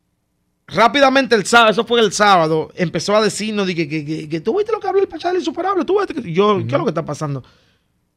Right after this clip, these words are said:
Speaker 1: Ese caballero tiene una forma de llamar la atención.
Speaker 2: Sonidita el Pachá.
Speaker 1: Sonidita es y, y, y, y mal, porque es un caballero que tiene una trayectoria
Speaker 2: Y a una dama,
Speaker 1: grande,
Speaker 2: a una
Speaker 1: y a una
Speaker 2: dama.
Speaker 1: dama. Entonces, como yo le digo en el video, digo, "Manito,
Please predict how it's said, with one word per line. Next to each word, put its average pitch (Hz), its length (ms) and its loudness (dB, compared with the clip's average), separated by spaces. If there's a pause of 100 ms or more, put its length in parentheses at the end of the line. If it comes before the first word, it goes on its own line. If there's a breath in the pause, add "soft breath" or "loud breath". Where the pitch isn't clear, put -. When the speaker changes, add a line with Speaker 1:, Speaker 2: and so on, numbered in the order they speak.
Speaker 1:
Ese 180 220 2
caballero 220 720 2 (1000)
tiene 165 260 -4
una 170 140 0
forma 151 400 -4
de 147 100 -2
llamar 143 240 -4
la 151 80 -4
atención. 143 460 -8
Speaker 2:
Sonidita 135 760 -4
el 160 100 -6
Pachá. - 340 -12
Speaker 1:
Sonidita 196 760 6
es 208 200 6
y, 202 60 0
y, 185 500 -2
y, 180 40 0
y 170 40 2
mal, 170 500 2
porque 165 380 2
es 185 140 0
un 233 80 -6
caballero 208 400 4
que 165 120 -4
tiene 175 340 -2
una 170 180 -4
trayectoria 160 720 -6
Speaker 2:
Y 120 80 -8
a 113 80 -2
una 127 220 -2
dama, 120 240 0
Speaker 1:
grande, 175 320 -2
Speaker 2:
a - 40 -6
una - 80 -4
Speaker 1:
y 156 40 0
a 156 80 2
una 175 160 2
Speaker 2:
dama. 165 100 2
Speaker 1:
dama. 170 140 0
Entonces, 160 320 -6
como 165 180 -6
yo 160 100 -2
le 160 60 -4
digo 165 160 -6
en 165 60 -4
el 165 60 -6
video, 160 160 -4
digo, 156 160 -6
"Manito, 165 420 -8